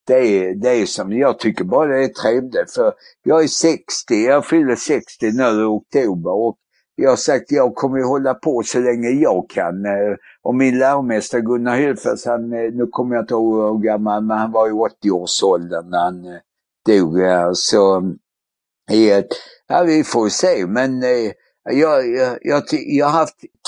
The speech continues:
tur att jag har hittat alla de här reservdelarna. För jag hittade som sagt var en, eh, reservdelssamling i Halmstad i, i början på min karriär. En jättestor. Jag fick en chock när jag fick en,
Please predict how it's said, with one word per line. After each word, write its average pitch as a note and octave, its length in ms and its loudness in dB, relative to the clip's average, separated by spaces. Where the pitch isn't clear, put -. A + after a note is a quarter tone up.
tur G#2 440 0
att G#2 140 -4
jag A2+ 60 2
har G#2+ 80 4
hittat G#2+ 540 -2
alla G#2+ 240 0
de F#2+ 180 -2
här G2 320 0
reservdelarna. F2+ 840 -2
För F2 140 0
jag A#2 140 0
hittade D#3+ 380 2
som A#2+ 200 -4
sagt A#2+ 340 -2
var A2 200 0
en, A2 360 0
eh, G#2 160 0
reservdelssamling F#2+ 1300 -2
i F#2+ 280 -2
Halmstad F2 840 -2
i, F#2+ 540 -2
i G2 60 2
början G#2+ 540 0
på - 140 -6
min F2+ 200 -2
karriär. G#2+ 560 0
En G2 180 -4
jättestor. A#2 680 0
Jag G2+ 220 2
fick A2+ 200 -2
en A2 120 2
chock - 380 2
när G2+ 100 -2
jag F#2+ 120 0
fick - 240 2
en, G2+ 220 2